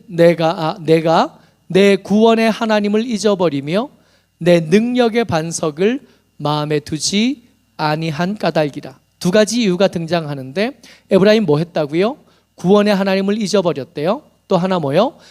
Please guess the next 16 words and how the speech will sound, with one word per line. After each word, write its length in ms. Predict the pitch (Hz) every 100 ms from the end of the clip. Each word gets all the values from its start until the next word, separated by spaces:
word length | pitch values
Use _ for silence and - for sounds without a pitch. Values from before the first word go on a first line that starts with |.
| _ -
내 220 | 170 175
능력의 540 | 165 208 220 220 220
반석을 480 | 214 165 170 180 180
마음에 300 | 180 165 170
두지 300 | 170 170 165
않았대요. 560 | 185 151 151 - 131 151 _
그러니까, 680 | 185 165 151 220 180 127 -
예, 140 | 175
뭐냐 320 | 147 160 165
하면 400 | 156 190 240 165 - - _
구원의 420 | - 190 254 269 247
하나님이셨다고요. 920 | 247 240 233 214 170 - 131 135 131
그러니까 220 | 180 202
구원, 560 | - 185 196 220 214 151
야, 160 | 156
건져내심인데 1500 | 151 170 180 196 240 214 214 - 262 220 139 143 175 147 139